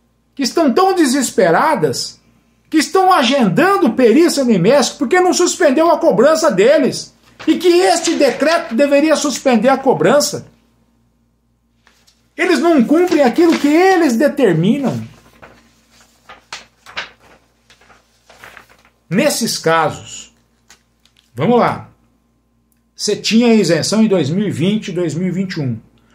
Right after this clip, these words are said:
Você permanece com o mesmo carro. Em dois mil e vinte e dois, dois mil e vinte e três, seu carro passou de cem mil reais. Você perdeu o direito à isenção.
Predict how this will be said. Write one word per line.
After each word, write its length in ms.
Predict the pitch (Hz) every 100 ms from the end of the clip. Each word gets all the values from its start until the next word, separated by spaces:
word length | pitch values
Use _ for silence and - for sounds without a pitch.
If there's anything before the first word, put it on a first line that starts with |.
| - _
Você 300 | 143 156 220
permanece 600 | 214 220 185 185 214 -
com 200 | 180 196
o 60 | 170
mesmo 400 | 196 220 190 185
carro. 460 | 180 175 147 - - _ _ _ _ _ _
Em 120 | 175 190
dois 240 | 233 156
mil 160 | 214 240
e 40 |
vinte 200 | 233 233
e 40 |
dois, 360 | 165 190 240 226
dois 220 | 220 190
mil 180 | 202 233
e 40 |
vinte 120 | 226 214
e 60 |
três, 340 | - 208 226 226
seu 140 | 208
carro 320 | 220 233 226
passou 420 | 226 196 - 240
de 100 | 220
cem 220 | - 226 220
mil 160 | 233
reais. 380 | 214 190 185 180
Você 120 | 202
perdeu 420 | 202 233 196 214
o 40 | 240
direito 400 | 202 220 226 226
à 60 |
isenção. 580 | 214 226 196 175 185 -